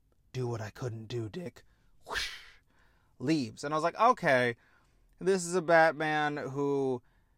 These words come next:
has realized he's failed the city in this microcosm because he failed Jason Todd,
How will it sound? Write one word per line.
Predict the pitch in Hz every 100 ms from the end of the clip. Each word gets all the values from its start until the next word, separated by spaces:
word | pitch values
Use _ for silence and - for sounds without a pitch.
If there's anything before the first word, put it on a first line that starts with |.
| _ _ _ _ _ _ _ -
has | 131 135 123
realized | 139 156 151 147 147 143 -
he's | 151 143 127 -
failed | - - 151 156 156 139
the | 151
city | - 156 143 139 135
in | 131
this | 127 139
microcosm | 135 135 139 135 139 127 127 127
because | 127 131 123
he | 123
failed | - 135 135 123
Jason | 123 123 - 120 117
Todd, | 185 190 170 151 143